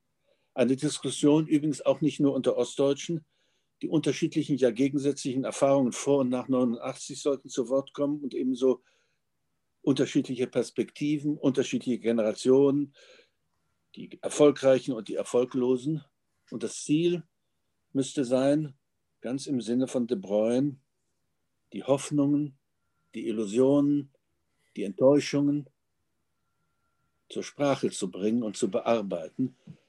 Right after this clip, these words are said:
Und das vielleicht sogar mit dem Ziel, die, wie ich ja finde, durchaus verständliche Sehnsucht nach dem früheren Zusammenhalt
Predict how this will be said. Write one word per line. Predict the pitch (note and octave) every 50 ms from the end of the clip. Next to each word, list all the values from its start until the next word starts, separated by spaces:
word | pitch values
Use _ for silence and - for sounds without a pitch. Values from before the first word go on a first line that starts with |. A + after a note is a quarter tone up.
| _ _ _ _ - -
Und | - G#2 -
das | D3 C#3+ C3+
vielleicht | - - - C3 B2 B2 C3 D#3 D#3+ - - -
sogar | C3+ A#2+ G#2 A#2+ B2 C#3 D3+ D3+
mit | D#3 C#3+ B2+ -
dem | C3 A#2 - -
Ziel, | - - - - - - D3 D#3 E3 E3 E3+ F#3 F3+ E3+ D3 - _ _ _ _ _ _ _ _ - _ _ _ _ _ _ _ _ _ _ -
die, | C3+ D3 D3+ D#3 D#3+ D#3 - _ _ _ _ - - _ A3+ A#3+ B3 A3+ _ _ _ _ _
wie | - C3+ C3 C#3+ B2+ B2+ C#3+
ich | - C3+ -
ja | D#3+ C#3+
finde, | - - E3 D#3+ D3+ D3+ B2
durchaus | A#2 C#3+ D3 B2+ D3 C3+ B2 -
verständliche | - A#2+ - - - E3 F3+ F#3 F#3 - F3 D#3+ - A#2
Sehnsucht | F#2+ - - - A#2+ C#3+ D3+ D#3+ E3 E3 D#3 C#3+ C#3 D#3 E3+ D#3+ - - - - - - - _ _ _ _ _ _ _ -
nach | - B2 B2+ - -
dem | - C#3 B2+ B2 A#2+ - _ -
früheren | - - B2+ C3+ D#3 E3 D#3 D3 D#3 C#3+ C3+
Zusammenhalt | - - C3 A2+ G#2 A#2+ B2+ C3+ D3 C#3+ C3+ B2+ G#2 - G2+ F#2+ F2+ F2+ E2 - _ - - -